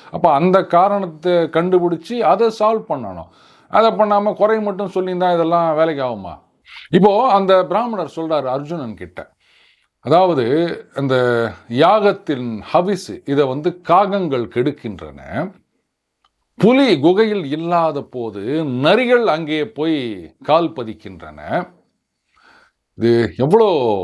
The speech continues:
அற்புதமான ஒரு உ-, உதாரணம் பார்த்தீங்களா? இப்போ புலி, அதை பார்த்தா காட்டுல இருக்க விலங்குகள் எல்லாமே நடுங்கும். புலி வந்து பெரும்பாலும் குகையில வசிக்கும் அப்படின்னு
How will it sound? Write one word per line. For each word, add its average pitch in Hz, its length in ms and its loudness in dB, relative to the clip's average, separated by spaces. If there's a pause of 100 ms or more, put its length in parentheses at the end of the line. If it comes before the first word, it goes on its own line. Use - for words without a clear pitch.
(400)
அற்புதமான 202 640 2
ஒரு 104 600 -2 (340)
உ-, 113 300 2
உதாரணம் 117 560 0
பார்த்தீங்களா? 85 420 -12 (540)
இப்போ 185 380 2
புலி, 208 440 0 (220)
அதை 135 280 2
பார்த்தா 170 220 0
காட்டுல 156 360 0
இருக்க 127 180 -6
விலங்குகள் 120 380 -6
எல்லாமே 113 360 -6
நடுங்கும். 107 540 -8 (360)
புலி 233 220 4
வந்து 190 400 0
பெரும்பாலும் 165 480 0
குகையில 131 360 -4
வசிக்கும் 101 360 -12
அப்படின்னு 90 320 -12